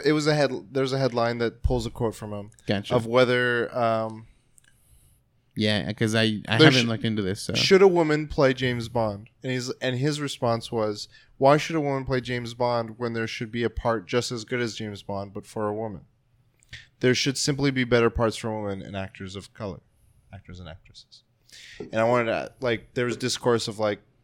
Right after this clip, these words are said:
Speaker 1: not discourse, but just people just chiming in saying, like, "Well, this is why it should, this is why it shouldn't," and, like, making points. And I just wanna see what your guys' thoughts were on that character or characters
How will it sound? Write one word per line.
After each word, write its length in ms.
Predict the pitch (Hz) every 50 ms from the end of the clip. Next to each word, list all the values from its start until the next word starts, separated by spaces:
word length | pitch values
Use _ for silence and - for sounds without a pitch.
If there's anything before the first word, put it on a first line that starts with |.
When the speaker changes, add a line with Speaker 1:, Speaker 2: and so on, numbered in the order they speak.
| _ -
Speaker 1:
not 180 | 302 330 339 339
discourse, 400 | - 240 214 - - 269 247 247
but 180 | 220 - 208 170
just 180 | 165 165 - -
people 340 | - 185 - 175 170 156
just 340 | 143 143 139 131 - - _
chiming 380 | - - 147 131 123 123 120 120
in 160 | 120 117 120
saying, 360 | - - 127 117 113 110 110
like, 200 | 107 101 98 95 _ _
"Well, 280 | - 104 98 95 95 - - - - - - _ - - _ _ _ _ _ _
this 240 | - 117 113 - -
is 140 | 123 110 104
why 360 | 107 110 117 117 117 113 113
it 120 | 113 110 104
should, 400 | - - 160 160 160 160 156 143
this 160 | 135 123 -
is 80 | - 110
why 140 | 107 101
it 80 | 101 98
shouldn't," 520 | - - - 151 143 135 127 127 127 120
and, 160 | - 117 107 104
like, 200 | 104 101 95 110
making 300 | 123 120 110 113 113 104
points. 280 | 95 117 110 110 107 107
And 100 | 131 123
I 60 | 123
just 160 | 120 117 -
wanna 180 | 123 120 110 110
see 180 | - - 120 117
what 160 | 107 107 82
your 100 | 92 113
guys' 300 | 120 113 101 95 - -
thoughts 280 | - 82 85 - -
were 200 | - 85 101 120 _ _ _
on 280 | - 104 104 98 95 - - - - - - -
that 180 | 127 131 127
character 400 | - 147 139 135 135 - 131 120
or 520 | - - 131 135 135 131 127 123 120 - _
characters 640 | - - 131 113 104 - - 113 107 104 - - -